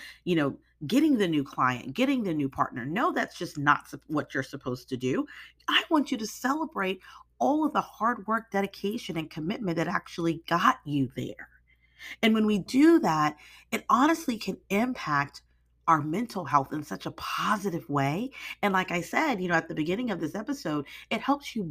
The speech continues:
boost your confidence, kind of that self-morale, and it will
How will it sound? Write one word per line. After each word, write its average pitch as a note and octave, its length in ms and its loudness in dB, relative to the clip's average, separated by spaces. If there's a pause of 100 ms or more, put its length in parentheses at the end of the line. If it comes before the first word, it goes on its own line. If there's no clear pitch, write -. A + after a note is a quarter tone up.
(120)
boost C#4+ 440 2
your - 120 -6
confidence, E3+ 640 -4
kind A3 160 0
of G3+ 80 0
that - 180 -4
self-morale, E3+ 1160 2 (480)
and G#3+ 440 4
it G3+ 160 0
will A#3 180 -4